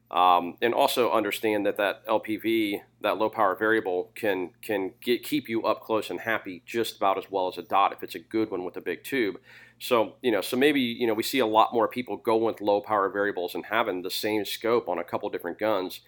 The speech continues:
even if their intended uses are slightly different. It just gives you the versatility. Um, but, but either way, you know, so if it's optics, you wanna standardize there from a usage or battery perspective or, or whatever other commonality, mounting systems, et cetera,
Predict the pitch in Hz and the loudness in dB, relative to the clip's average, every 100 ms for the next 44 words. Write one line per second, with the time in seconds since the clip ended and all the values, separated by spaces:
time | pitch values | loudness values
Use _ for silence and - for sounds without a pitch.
0 | _ _ 135 120 110 107 98 98 123 104 | _ _ -2 0 -2 -2 -4 -2 -4 -4
1 | 90 110 - 95 85 - 104 92 90 104 | -6 -8 -6 -10 -10 -4 -4 -4 -6 -6
2 | 101 90 87 - - 98 - 104 101 92 | -4 -6 -6 -10 -8 -10 -6 -8 -8 -10
3 | 82 95 - - 135 117 90 82 - - | -6 -6 -6 -4 -2 -2 -2 -8 -14 -20
4 | - _ - 90 90 87 85 - 127 127 | -20 _ -2 4 6 6 2 0 0 2
5 | 123 110 117 104 104 76 87 87 - 104 | 4 6 6 4 2 0 -2 -4 -4 -4
6 | 98 - 107 - 107 107 98 95 - 107 | -4 4 4 4 -6 -4 -4 -4 -2 -2
7 | 104 101 90 98 101 - 101 90 90 87 | 0 -2 -2 -2 -2 0 -2 0 0 -2
8 | 92 117 - 101 90 90 98 107 110 113 | -6 -8 -8 -10 -6 0 0 0 -2 -6
9 | - 107 101 110 92 92 90 98 95 95 | -4 -4 -2 -4 -2 -2 -2 -2 -4 0
10 | 110 110 107 95 - - 101 90 101 101 | 2 2 2 0 -6 -2 -2 0 0 0
11 | 87 87 104 101 - 107 98 87 82 117 | -2 -2 -2 -2 -4 -6 -6 -8 -2 -2
12 | 113 87 | 0 -4